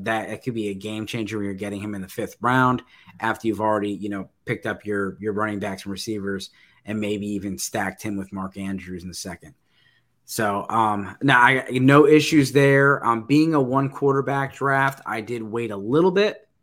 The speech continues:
um, for, um, you know, for my, my quarterback. And in all honesty, I was really just doing this real quick and taking the, uh, you know, kind of the best available on the, uh, suggested picks. Um,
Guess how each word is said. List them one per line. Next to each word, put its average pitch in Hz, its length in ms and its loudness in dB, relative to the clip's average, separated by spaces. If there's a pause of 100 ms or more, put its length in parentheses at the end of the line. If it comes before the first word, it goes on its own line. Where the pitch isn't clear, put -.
(380)
um, 147 300 6
for, 151 680 2 (180)
um, 127 680 2
you 127 140 -6
know, 113 240 -8 (180)
for 143 300 -2
my, 131 240 2
my 123 160 -4
quarterback. 123 680 -6
And 117 80 -12
in 110 120 -10 (100)
all 113 220 -4
honesty, 117 640 -4 (360)
I 120 120 2
was 117 180 -4
really 120 380 -4
just 107 240 -10
doing 117 180 -6
this 110 180 -8
real 110 140 -6
quick 110 320 -10
and 104 140 -12
taking 107 320 -12
the, 101 260 -8
uh, 95 160 -10 (200)
you 104 80 -18
know, 90 40 -20
kind 117 140 -4
of 104 60 -10
the 95 120 -16
best 107 220 -12
available 107 520 -6 (360)
on 110 260 0
the, 101 280 -6
uh, 92 160 -10
suggested 104 720 -10
picks. 135 400 -6 (560)
Um, 113 580 4